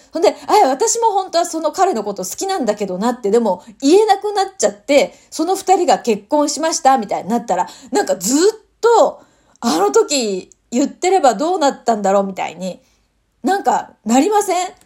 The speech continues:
それに、それとだから同じなんですよ。この思考パターンって。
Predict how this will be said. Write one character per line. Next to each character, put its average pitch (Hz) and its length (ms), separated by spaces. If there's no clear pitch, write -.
そ - 180
れ 403 120
に、 440 260
そ - 200
れ 466 100
と 466 140
だ 480 100
か 370 80
ら 196 140
同 285 260
じ 320 140
な 302 100
ん 208 60
で - 80
す - 120
よ。 - 140
こ 226 120
の 226 100
思 196 60
考 247 200
パ 233 160
タ 208 100
ー 175 140
ン - 40
っ - 40
て。 - 260